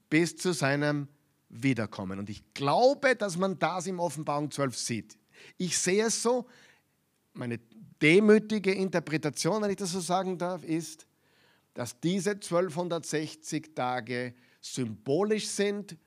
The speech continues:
für die Zeit, wo die Kirche, die Gemeinde, die Jesus-Nachfolger auf der Erde sind, von der Himmelfahrt bis zur Erdenfahrt. Also Wiederkunft, nenne ich jetzt Erdenfahrt.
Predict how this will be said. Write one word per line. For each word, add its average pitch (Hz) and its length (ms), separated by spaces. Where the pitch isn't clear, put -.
für 120 120
die 110 220
Zeit, 180 580
wo 117 180
die 113 160
Kirche, 208 560
die 147 180
Gemeinde, 165 680
die 123 180
Jesus-Nachfolger 156 1080
auf 110 260
der - 220
Erde 180 360
sind, 180 440
von 120 280
der 104 160
Himmelfahrt 262 760
bis 143 240
zur 143 180
Erdenfahrt. 85 600
Also 107 280
Wiederkunft, 117 500
nenne 113 180
ich 95 40
jetzt 101 120
Erdenfahrt. 87 600